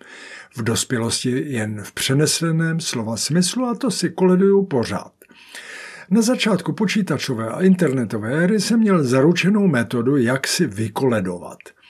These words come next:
Napsal jsem, že operační systém Linux není pro nás, pro lidi, ale je pro ajťácké mutanty s matfizem. A už jsem dostal nálož. Nevěřili byste, kolik těch mutantů s matfizem je.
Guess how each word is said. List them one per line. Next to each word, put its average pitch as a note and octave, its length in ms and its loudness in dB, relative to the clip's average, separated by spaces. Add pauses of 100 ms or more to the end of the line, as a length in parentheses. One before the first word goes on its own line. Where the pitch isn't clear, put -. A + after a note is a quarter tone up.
(320)
Napsal G#2+ 380 -4
jsem, A2+ 240 -4
že G2 160 -6
operační B2+ 640 -2
systém A#2 460 -2
Linux A2 640 -4 (300)
není B2 320 0
pro A#2 240 -2
nás, A2 480 -4
pro G#2 200 -4
lidi, F#2+ 600 -6 (320)
ale B2+ 180 0
je B2+ 140 2
pro - 380 -4
ajťácké A#2+ 600 -2
mutanty F3 600 2
s - 140 -4
matfizem. A2 760 0 (460)
A C4+ 140 2
už A3+ 240 4
jsem F3+ 140 6
dostal C#3+ 340 2
nálož. G2 720 -4 (360)
Nevěřili C#3 640 4
byste, C3 340 0
kolik G3+ 340 2
těch - 240 -6
mutantů D#3 540 -2
s G2+ 80 -4
matfizem G#2+ 600 -4
je. G#2 220 -2